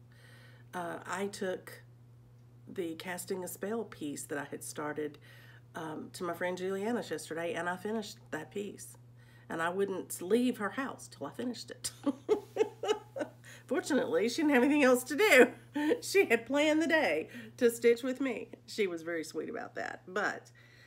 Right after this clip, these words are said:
um, so I'm, I'm actually torn right now as to whether I'm gonna continue working on all the prompts and, um, in the Daily thirty group and all the acrostics,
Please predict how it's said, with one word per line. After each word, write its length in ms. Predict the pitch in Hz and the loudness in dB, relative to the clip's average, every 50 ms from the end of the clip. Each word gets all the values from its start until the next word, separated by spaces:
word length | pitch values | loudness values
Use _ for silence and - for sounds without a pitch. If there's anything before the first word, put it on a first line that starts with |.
| - - - - | -20 -20 -18 -12
um, 400 | 208 208 196 180 170 170 175 - - - - _ _ _ - _ _ _ - - - | -10 -8 -6 -6 -6 -8 -10 -12 -16 -20 -20 _ _ _ -20 _ _ _ -20 -20 -18
so 300 | - - - 240 226 226 - 202 | -12 -2 2 2 2 2 -2 -4
I'm, 280 | 226 285 339 339 285 - - | -2 -2 -2 -2 -2 -4 -4
I'm 160 | 214 220 226 | -2 -2 0
actually 380 | 254 277 254 - - - 254 247 | -2 -2 -4 -8 -10 -10 -10 -12
torn 460 | - - 254 214 185 170 160 160 165 | -10 -8 -8 -6 -6 -6 -6 -6 -6
right 240 | 160 170 185 - - | -6 -6 -6 -8 -8
now 400 | 175 165 165 165 156 156 - - | -8 -8 -8 -8 -8 -10 -12 -12
as 240 | 170 160 156 151 - | -12 -12 -12 -12 -14
to 120 | - - 160 | -14 -14 -10
whether 360 | 165 165 165 160 156 156 - - | -8 -8 -6 -6 -6 -8 -8 -10
I'm 120 | 160 160 | -10 -10
gonna 220 | 160 160 160 156 151 | -10 -8 -10 -10 -10
continue 560 | - - 160 151 - - 185 190 190 185 185 | -10 -10 -12 -12 -10 -10 -10 -8 -8 -8 -8
working 600 | 170 170 160 160 160 - 170 160 160 160 160 156 - - - - - - - - - - - - | -6 -4 -6 -6 -6 -8 -10 -8 -8 -8 -8 -8 -12 -18 -20 -20 -20 -20 -20 -20 -20 -20 -20 -14
on 480 | - 175 170 165 160 160 160 160 156 - - | -12 -8 -6 -6 -4 -4 -2 -2 -4 -4 -4
all 340 | - 170 170 170 165 165 165 | -4 -2 -2 0 0 -2 -4
the 460 | 165 - 170 160 151 151 151 151 143 - | -4 -8 -8 -6 -6 -6 -6 -8 -10 -10
prompts 760 | - - - 277 277 254 240 - - - - - - - - - - - - - - - _ - - | -12 -8 -4 -2 -2 0 -2 -4 -4 -8 -16 -18 -18 -18 -20 -20 -20 -20 -20 -20 -20 -20 _ -14 -10
and, 520 | 180 170 160 156 151 151 151 151 156 156 - - | -8 -8 -6 -6 -6 -6 -6 -6 -8 -10 -12 -12
um, 380 | 147 160 160 156 147 139 - 160 - - - - - - - _ _ _ _ - - - - - - - - _ - _ _ _ - _ - | -14 -14 -12 -12 -12 -14 -14 -16 -18 -20 -20 -20 -20 -20 -20 _ _ _ _ -20 -20 -20 -20 -20 -20 -20 -20 _ -20 _ _ _ -20 _ -10
in 160 | - 185 170 156 | -6 -6 -4 -4
the 80 | 151 | -4
Daily 300 | 156 165 160 156 147 151 | -4 -4 -4 -4 -4 -4
thirty 280 | 151 - 196 214 220 233 | -6 -4 -4 -4 -4 -4
group 460 | - - 202 202 196 190 185 190 - - | -4 -6 -6 -4 -4 -6 -6 -10 -14 -14
and 480 | 175 170 160 147 143 143 147 143 147 147 - - - | -10 -8 -8 -6 -6 -8 -8 -10 -10 -14 -16 -10 -8
all 160 | 170 160 160 | -6 -6 -4
the 120 | 156 151 135 | -4 -6 -6
acrostics, 840 | 123 - - - 226 233 226 - - - 202 196 - - - - | -6 -8 -8 -6 -6 -6 -6 -8 -10 -8 -8 -8 -8 -12 -18 -20